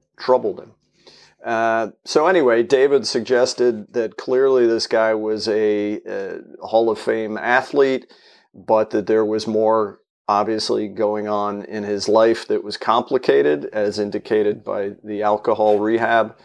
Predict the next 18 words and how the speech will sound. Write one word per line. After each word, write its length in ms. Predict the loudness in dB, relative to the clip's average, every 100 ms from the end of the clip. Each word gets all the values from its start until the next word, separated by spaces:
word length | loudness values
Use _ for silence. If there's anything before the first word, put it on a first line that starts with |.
| _ -20 -20 -12
Um, 920 | -4 0 2 4 2 2 0 0 -4 -10 -20 _ _ _ -2
plus, 640 | 2 4 2 0 -8 -14 _ -6
uh, 520 | -4 -4 -4 -6 -6 -8
he 120 | -8
played 480 | -8 0 2 2 0
for 580 | -4 -2 2 4 2 0 -6 _ -20 -18 -8
the 80 | -2
Yankees, 880 | 2 2 2 2 0 0 -6 -8 -4
uh, 320 | -2 -2 -6
for 280 | -8 -2 2
what 240 | 2 0
turned 260 | 0 0 2
out 220 | 2 0
to 60 | -4
be 260 | -2 -4 -8 -20 -20 -20 -20 _ -10
uh, 220 | -6 -6
ten 280 | -4 -2 -2
seasons. 680 | 0 2 2 0 -2 -4 -8